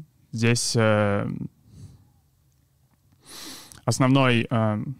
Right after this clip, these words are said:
твист тогда будет заключаться в том, что, то есть, чтобы вообще вот понять, как, как, как подходить к функционально-аналитической психотерапии так, чтобы вы могли пользоваться самостоятельно, нужно представить, что,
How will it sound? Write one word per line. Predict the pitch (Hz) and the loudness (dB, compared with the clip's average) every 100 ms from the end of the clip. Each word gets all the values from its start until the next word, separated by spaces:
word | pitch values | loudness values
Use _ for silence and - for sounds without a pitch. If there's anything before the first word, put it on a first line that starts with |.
| - - - _ | -16 -20 -20 _
твист | 131 175 220 | 2 4 4
тогда | - 123 113 | 2 2 2
будет | 110 139 | 4 2
заключаться | 135 120 110 143 143 120 | 2 0 0 0 0 -2
в | |
том, | 147 170 | -2 -2
что, | - | 0
то | 127 | 0
есть, | 120 - - - - | 0 -2 -16 -18 -12
чтобы | - 139 147 147 127 | -2 0 4 2 4
вообще | 123 - 147 | 2 2 2
вот | 139 120 _ _ - - - - - | 2 0 _ _ -16 -12 -12 -10 0
понять, | 123 127 - - - | 6 6 4 -4 -4
как, | - - | -6 -6
как, | - 127 | -2 -2
как | - 123 | 0 0
подходить | - - 123 | -2 0 0
к | - | 2
функционально-аналитической | 117 123 120 117 117 120 - | 0 4 4 4 2 -4 -4
психотерапии | - 113 120 120 127 | -4 -2 0 2 2
так, | 120 120 | 2 0
чтобы | - 107 107 | -2 0 2
вы | 110 113 | 4 4
могли | 113 120 | 4 2
пользоваться | 113 120 110 113 | 4 2 2 -4
самостоятельно, | - 113 151 220 127 | -2 0 2 2 2
нужно | 113 160 160 120 - - - - - | 2 4 4 2 -6 -18 -20 -12 -4
представить, | 127 - 160 214 175 | -4 0 0 4 2
что, | - - - 127 127 123 | 2 -4 2 4 4 2